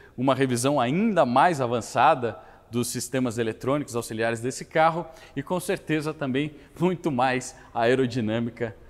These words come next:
até então. Então vamos começar por ela, obviamente explicando ou tentando explicar o que acontece na parte de aerodinâmica ativa vetorizada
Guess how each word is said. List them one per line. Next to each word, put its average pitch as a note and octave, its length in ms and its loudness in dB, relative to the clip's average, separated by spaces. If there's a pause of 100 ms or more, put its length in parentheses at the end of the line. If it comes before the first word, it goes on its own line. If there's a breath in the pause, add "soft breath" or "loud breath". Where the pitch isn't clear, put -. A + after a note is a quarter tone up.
(280 soft breath)
até B2 340 0
então. A2 420 0
Então F3+ 160 4
vamos A3 160 2
começar F#3 280 2
por E3+ 200 2
ela, B2 440 4
obviamente B2+ 420 0
explicando D#3+ 640 0 (300)
ou C3 140 2
tentando E3 420 2
explicar B2 760 -2
o B2+ 80 -2
que D#3+ 120 0
acontece C#3+ 720 0 (240)
na B2+ 120 0
parte C3+ 300 0
de C3+ 280 -2 (160)
aerodinâmica D#3+ 800 4
ativa F#3+ 460 0
vetorizada E3 1000 2